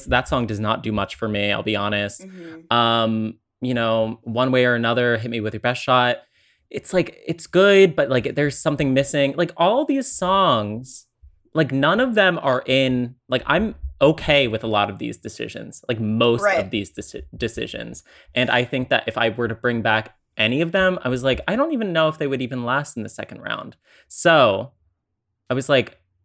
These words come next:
Speaker 1: I looked at the dates and I was like, you know, the day that we're recording this is so close to when this episode <laughs> came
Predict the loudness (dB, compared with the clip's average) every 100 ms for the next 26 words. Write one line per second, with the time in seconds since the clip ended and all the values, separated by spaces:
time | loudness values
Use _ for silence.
0 | _ 0 2 0 0 -2 0 2 2 0
1 | -6 -12 -14 _ _ _ _ _ _ _
2 | _ _ _ _ _ _ -2 2 2 2
3 | 0 2 2 2 -6 _ _ -8 -2 0
4 | 0 2 4 4 2 0 0 0 0 0
5 | -2 -2 -4 -12 -16 _ _ -8 -8 -8
6 | -2 4 6 4 0 2 4 4 0 -10
7 | -14 -18 -8 -2 0 2 0 -2 -4 -4
8 | 0 2 2 -2 -10 -20 -20 _ -20 _
9 | -6 0 0